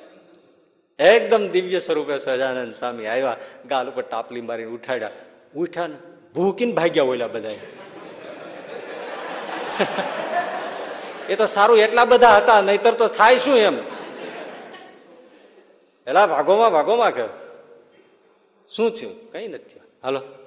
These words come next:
મારા પ-, મારા પ્રભુ આવ્યા હતા ત્યારે ખબર પડી કે આ તો મૂર્તિ ભગવાનનું ભજન કરતા કરતા લીન થઈ ગયા. પ્રેમ હોય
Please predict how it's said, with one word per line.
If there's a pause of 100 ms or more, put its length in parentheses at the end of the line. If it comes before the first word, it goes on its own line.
(1300)
મારા
પ-,
મારા
પ્રભુ
આવ્યા
હતા (1200)
ત્યારે
ખબર
પડી
કે
આ
તો
મૂર્તિ
ભગવાનનું
ભજન
કરતા
કરતા
લીન
થઈ
ગયા. (1200)
પ્રેમ
હોય